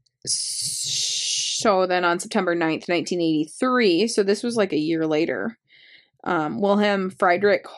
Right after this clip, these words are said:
Horstmeyer and Jen Urusch, I think, they were both German. They're both seniors at, uh, Faculty of Fine Arts in Ossenbrock, were traveling to Il-,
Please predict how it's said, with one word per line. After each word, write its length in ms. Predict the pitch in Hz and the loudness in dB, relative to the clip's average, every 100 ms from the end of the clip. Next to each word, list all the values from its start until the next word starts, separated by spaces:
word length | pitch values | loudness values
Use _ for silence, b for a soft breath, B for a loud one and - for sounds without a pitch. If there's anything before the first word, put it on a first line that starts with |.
| - | -2
Horstmeyer 880 | 208 226 - 208 208 220 226 233 - - | 0 -2 -2 0 2 2 0 0 -4 -4
and 380 | 185 165 170 | -2 -2 -4
Jen 960 | 170 175 185 196 196 190 196 196 190 196 - - - | -2 0 0 0 -2 -2 -2 -2 -4 -8 -14 -18 -8
Urusch, 920 | - 185 214 214 196 180 254 415 - - - | -2 0 0 0 0 2 2 2 -4 -8 -8
I 60 | |
think, 280 | 247 320 311 269 | -2 -2 -2 -6
they 100 | 214 | -4
were 60 | 190 | 0
both 280 | 196 214 - | 2 0 0
German. 500 | 202 185 175 185 208 B B B _ | 0 2 0 -2 -4 B B B _
They're 100 | 190 | 2
both 240 | 190 196 | 4 2
seniors 460 | 190 226 220 220 202 | 2 0 4 4 2
at, 420 | - 185 175 - | 0 2 2 0
uh, 200 | - 170 | 2 2
Faculty 540 | 165 185 185 196 214 185 | 2 0 0 -2 2 2
of 120 | 175 | 2
Fine 400 | 175 170 175 175 - | -2 0 -2 -2 0
Arts 320 | 175 185 - | 0 0 -2
in 200 | 170 - | -2 -2
Ossenbrock, 680 | - 175 196 214 214 214 214 - | 0 0 0 2 4 4 2 -6
were 180 | 196 185 | -2 -2
traveling 560 | - 214 254 262 233 | 2 4 4 2 2
to 180 | 220 175 | 0 2
Il-, 280 | 185 180 | 2 4